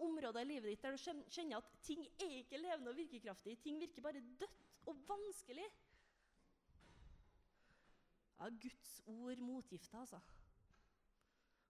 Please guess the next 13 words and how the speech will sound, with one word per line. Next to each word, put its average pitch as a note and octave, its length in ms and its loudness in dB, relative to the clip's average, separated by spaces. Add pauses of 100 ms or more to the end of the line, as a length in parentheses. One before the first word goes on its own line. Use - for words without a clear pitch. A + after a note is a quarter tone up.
For A#3 100 -6
det G#3+ 80 -4
er - 80 -10
skarpere B3+ 500 -2
enn A#3 120 -2
noe - 200 -12
tveegget G#3+ 800 -4
sverd. G#3+ 400 -10 (600)
Det C4 100 -2 (100)
trenger D#4+ 560 2
gjennom C4 480 0 (240)
til B3+ 140 -6
det C4+ 100 -8